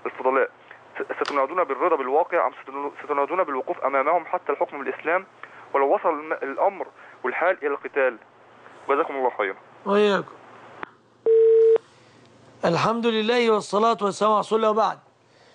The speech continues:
Speaker 2: يسأل: إن جاءه فقير، يسأل هل يعطيه بناء على غلبة الظن أنه محتاج أو يلزمه أن يبحث في أمر هذا الفقير؟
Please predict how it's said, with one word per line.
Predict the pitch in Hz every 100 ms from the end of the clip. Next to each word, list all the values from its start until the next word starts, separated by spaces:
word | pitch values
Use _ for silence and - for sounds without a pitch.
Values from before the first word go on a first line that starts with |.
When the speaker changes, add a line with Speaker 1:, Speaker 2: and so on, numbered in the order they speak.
| _ -
Speaker 2:
يسأل: | 240 - 233
إن | 226 208
جاءه | 214 269 254
فقير، | 233 233 262 254 262 247 294 _ _ _ _ _
يسأل | 226 277 - - 87 - _ _ - - -
هل | 208 233
يعطيه | 233 226 220 269 285 220 202 175 - _ _ _ _ _ _ -
بناء | 185 226 277 240
على | 226 220
غلبة | 208 262 247 220 214
الظن | 196 214 254 226
أنه | 214 220 208
محتاج | 202 - 233 254 262 254 - _ _ _ _ _ _ 220
أو | 247 277 262
يلزمه | 247 220 226 254 247 233
أن | 226
يبحث | 226 214 - 208 208
في | 208 247
أمر | 277 262 233
هذا | 208 220 226 214
الفقير؟ | 196 202 202 262 190